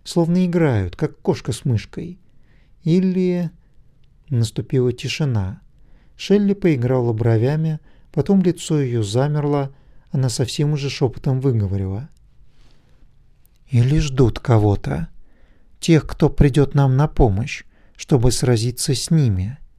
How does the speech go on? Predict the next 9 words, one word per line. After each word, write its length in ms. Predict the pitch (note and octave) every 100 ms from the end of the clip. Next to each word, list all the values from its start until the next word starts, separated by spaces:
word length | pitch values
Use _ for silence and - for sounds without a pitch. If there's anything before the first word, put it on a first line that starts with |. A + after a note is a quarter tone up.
| - - - _ - - - -
Как 200 | D#3+ D#3+
ты 120 | F3+
сказал, 520 | D#3+ - D3+ D#3+ D#3 - - - -
посоревноваться, 1160 | - - D#3 D3+ D3+ E3 D#3+ A#2 - - F#3 F#3+ - - - - -
показать, 640 | - - F3+ D#3+ B2 G2+ C3+
вот 240 | D#3 C3+
они 160 | G#2+ G2
какие 380 | - - C3
храбрые, 680 | A2+ D3 B2+ A2 - F3 F#3+